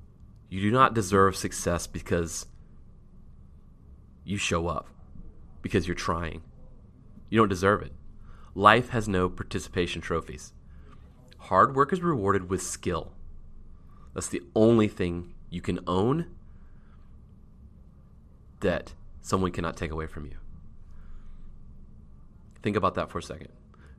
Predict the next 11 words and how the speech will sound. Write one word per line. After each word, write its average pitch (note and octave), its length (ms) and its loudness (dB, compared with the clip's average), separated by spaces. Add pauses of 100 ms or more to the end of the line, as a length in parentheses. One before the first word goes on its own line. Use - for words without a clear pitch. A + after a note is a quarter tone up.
(120)
The G2+ 180 -2
only A#2 340 2
thing G2 440 -2 (1500)
to A2+ 100 -2
gain, F#2+ 440 0 (720)
or F#2+ 120 -4
th-, E2+ 160 -4 (160)
that F#2 240 -6
you F2+ 60 -4
should F2 320 -4
observe E2+ 560 0